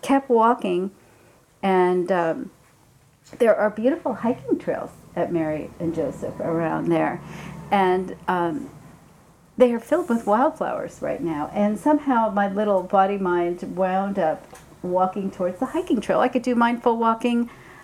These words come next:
on the hiking trail. And, uh, then the, the, there was some thoughts, right?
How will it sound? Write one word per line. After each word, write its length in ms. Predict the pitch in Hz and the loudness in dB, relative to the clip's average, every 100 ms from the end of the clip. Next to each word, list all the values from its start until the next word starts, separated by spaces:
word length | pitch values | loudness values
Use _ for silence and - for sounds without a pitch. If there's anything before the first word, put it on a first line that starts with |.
| - | -2
on 160 | 226 240 | 2 2
the 60 | |
hiking 400 | 240 302 - - | 2 0 0 0
trail. 340 | - - - - - 147 - - - - - - - - - - - - | 0 -2 -6 -8 -12 -16 -16 -20 -20 -18 -18 -20 -20 -20 -20 -16 -8 0
And, 460 | 240 233 233 233 | 2 4 2 4
uh, 200 | 233 220 - | 4 4 2
then 500 | 208 262 269 294 285 - - - - | 6 6 6 2 -2 -10 -20 -16 -8
the, 360 | 247 220 233 214 - | 2 4 4 2 -10
the, 400 | 208 220 214 196 - - - - | -2 2 4 2 -2 -14 -16 -6
there 260 | 208 226 208 | -2 2 2
was 360 | 208 202 208 | 4 4 0
some 240 | - 240 247 | 0 -2 0
thoughts, 600 | - 494 - - - - - - - - - _ _ | 4 4 4 -4 -16 -16 -20 -20 -20 -20 -20 _ _
right? 340 | 196 233 - | 2 4 2